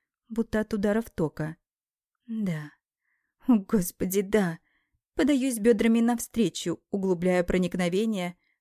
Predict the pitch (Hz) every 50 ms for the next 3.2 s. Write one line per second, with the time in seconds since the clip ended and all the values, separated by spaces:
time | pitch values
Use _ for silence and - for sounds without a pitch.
0 | _ _ - 302 294 285 - 262 262 247 208 214 214 196 196 - - - - 170
1 | 175 202 214 220 202 180 175 170 175 - _ _ - 320 330 285 262 - 226 214
2 | 208 - 214 214 202 196 202 202 202 202 - 220 220 220 - - - 190 165 156
3 | 156 160 156 -